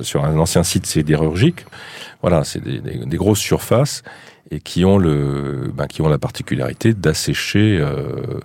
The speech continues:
le commerce du centre-ville, qui lui-même, alors certains commerçants le, le notent également, euh, j'allais dire, avec le temps, c'est peut-être aussi laissé un peu endormir.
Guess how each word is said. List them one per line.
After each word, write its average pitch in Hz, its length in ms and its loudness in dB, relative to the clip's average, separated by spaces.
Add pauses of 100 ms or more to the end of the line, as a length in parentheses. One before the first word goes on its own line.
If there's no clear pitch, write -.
(520)
le 85 220 4
commerce 87 360 6
du 78 120 -2
centre-ville, 110 640 2
qui - 160 -4
lui-même, 107 640 4 (600)
alors 80 260 0
certains 82 360 0
commerçants 73 460 0
le, 69 180 0
le 71 300 -2
notent 82 320 -2 (120)
également, 85 720 2 (240)
euh, 73 460 -4 (180)
j'allais - 240 -6
dire, 101 220 2 (320)
avec 85 260 0
le 87 60 2
temps, 117 160 2
c'est - 160 2
peut-être - 360 2
aussi 87 340 0
laissé 92 380 2
un 80 120 4
peu 104 220 2
endormir. 85 640 4